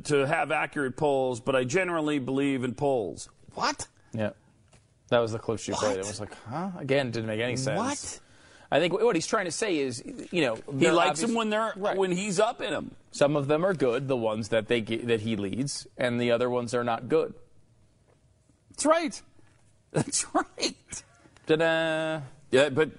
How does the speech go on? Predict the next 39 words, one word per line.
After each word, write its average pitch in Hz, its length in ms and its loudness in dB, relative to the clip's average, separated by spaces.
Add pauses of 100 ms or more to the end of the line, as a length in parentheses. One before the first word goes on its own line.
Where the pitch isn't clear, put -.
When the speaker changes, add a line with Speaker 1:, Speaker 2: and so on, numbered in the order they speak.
Speaker 1:
you 135 120 6
know, 104 160 4
for 104 200 -4
some 110 200 0
of 151 100 0
America, 190 560 0 (260)
this 90 380 2
is 117 120 -2
your 160 100 0
candidate. 220 580 2 (320)
I, 196 80 -2
I, 214 40 -2 (320)
Speaker 2:
Yes. 214 160 -10
Speaker 1:
to 190 140 -6
the 190 140 -6
help 190 160 -4
Speaker 2:
Luckily, 120 380 0
Speaker 1:
me. - 40 -2
Speaker 2:
a 101 140 -2
decreasing 104 760 -4
percentage. 104 720 -6 (200)
Speaker 1:
Yeah. - 200 -8 (260)
I, 104 260 0 (180)
I 117 60 2
mean, 113 300 2 (500)
it 143 140 2
should 196 160 0
be 147 100 2
zero. 95 320 -2 (340)
It 127 140 0
should 131 120 0
be 117 80 2
zero 107 220 2
percent 87 360 -4
of - 100 -14
people 50 300 -6
support - 380 -8
this - 140 -10
guy. - 200 -8